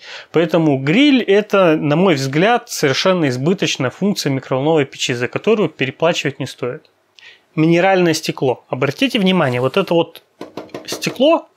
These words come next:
на некоторых микроволновых печах – это, э, оргстекло, то есть пластик. На некоторых это минеральное стекло, такое же, как оконное. Так вот, предпочтительнее именно минеральное стекло, поскольку оно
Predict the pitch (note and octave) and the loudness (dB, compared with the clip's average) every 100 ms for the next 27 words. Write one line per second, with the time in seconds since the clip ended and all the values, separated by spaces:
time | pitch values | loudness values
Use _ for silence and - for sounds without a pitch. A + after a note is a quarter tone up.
0 | _ - D#3 G#3 - D3 C3+ C#3+ - E3 | _ -2 0 0 0 -4 -4 -6 -2 0
1 | E3 C#3 A#2+ - C#3+ D3+ - - - C3 | 2 2 0 -4 -4 -4 -4 -6 -4 -6
2 | - D3 C#3+ - C#3 B2+ B2 B2 C#3+ _ | -4 -6 -4 0 2 2 2 0 -2 _
3 | _ - D3 - - A#3+ C4+ C4+ B3+ _ | _ -6 -4 -4 -6 -4 2 0 0 _
4 | D3+ - - D3+ D#3 - D#3+ - - - | -6 -6 -2 -2 -2 -4 -12 -12 -16 -16
5 | - C#3 F#3 C#4+ - B3+ C4 - F3+ G#3 | -6 0 2 0 -2 0 0 0 -2 0
6 | A3 G3 D#3 E3+ F3+ E3 C3+ - - - | 0 2 2 2 2 2 0 -4 -6 -4
7 | - - G3 G#3 D3 C3+ D#3 D#3 D3 - | -4 -2 2 2 0 -2 -4 -4 -6 -6
8 | B2 B2 B2+ E3 G#3+ - D#3 C#3 D3+ - | -6 -8 -6 -2 -2 -2 -4 -4 -4 -2
9 | - C4 - C3+ D3 G3 A3 G#3+ E3+ C#3+ | -2 -4 -2 -2 -2 -2 0 0 0 0
10 | C#3 D3+ E3+ D#3 C#3 - - C#3+ - - | -2 0 0 -2 -4 -8 -4 -4 -4 -6
11 | - C#3 - C3 | -2 -2 -2 -2